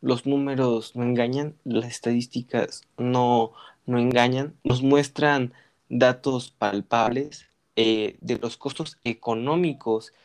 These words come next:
que supone todo este tipo de violencias, porque todos estos datos, eh, engloban las consecuencias de cualquier tipo de violencia,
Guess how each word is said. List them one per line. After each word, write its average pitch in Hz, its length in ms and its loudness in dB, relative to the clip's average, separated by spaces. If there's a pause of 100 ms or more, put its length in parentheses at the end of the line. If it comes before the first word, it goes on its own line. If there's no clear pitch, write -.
(140)
que 131 100 -4
supone 135 840 2
todo 139 180 2
este 135 180 -4
tipo 127 360 -2
de 120 120 2
violencias, 123 720 2 (300)
porque 120 680 4 (640)
todos 165 180 4
estos 175 260 -2
datos, 147 580 0
eh, 110 460 -2 (500)
engloban 127 760 2 (300)
las 117 220 -4
consecuencias 135 1000 -6
de 117 120 -2
cualquier 123 500 0
tipo 135 440 0
de 117 120 6
violencia, 131 640 0